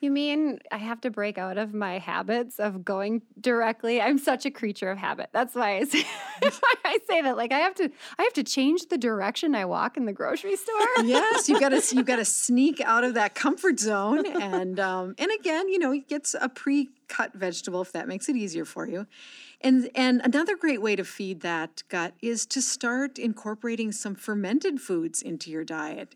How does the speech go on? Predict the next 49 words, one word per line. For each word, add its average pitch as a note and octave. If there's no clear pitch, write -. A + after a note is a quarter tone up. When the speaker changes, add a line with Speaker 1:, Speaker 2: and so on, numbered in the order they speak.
Speaker 2:
And G#3
there's G#3+
an G#3
easy C4+
way G3+
to F#3+
do F3
that. E3
Add F3
a F3+
tablespoon G#3+
of -
sauerkraut D#3
to E3
your D#3+
salads. -
Really A3
easy. -
It, -
you G#3
don't A3+
have C4+
to B3+
eat A3+
it A#3+
on G#3+
its G#3+
own, F#3
'cause G3+
some B3
people A#3+
are F#3
like, F3
"I D4+
don't E4+
really C#4+
like B3
the B3
taste B3
of G#3
it." -
But G#3+
if G#3+
you G#3+
sprinkle B3+
it C#4+
in A#3+
your G3
salad, F#3